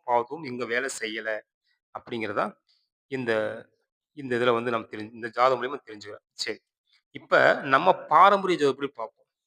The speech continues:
பாரம்பரிய ஜோதிடப்படி பார்த்தீங்க அப்படின்னா, கடக லக்னம். கடக லக்னத்து பாதக அதிபதி யாரு? சுக்கிரன்.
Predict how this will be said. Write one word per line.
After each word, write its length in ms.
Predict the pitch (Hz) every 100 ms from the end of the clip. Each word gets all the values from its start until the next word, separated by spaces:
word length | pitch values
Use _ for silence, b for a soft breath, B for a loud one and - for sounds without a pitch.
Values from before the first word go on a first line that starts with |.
| _ _ _ _ _ _ _ _ 151
பாரம்பரிய 540 | 151 202 208 196 175
ஜோதிடப்படி 460 | 151 151 151 151 156
பார்த்தீங்க 340 | 117 - 110
அப்படின்னா, 260 | 120 147 123 131 - _ _ _ _
கடக 280 | - 131 156
லக்னம். 380 | 156 120 110 113 _ _ _ _ _ _ _ _ _ _
கடக 280 | 117 143 185
லக்னத்து 300 | 170 160 170 -
பாதக 360 | - 139 165 170 156
அதிபதி 360 | 131 139 143
யாரு? 320 | 127 123 123 139 - _ _ _ _ -
சுக்கிரன். 380 | 180 - 113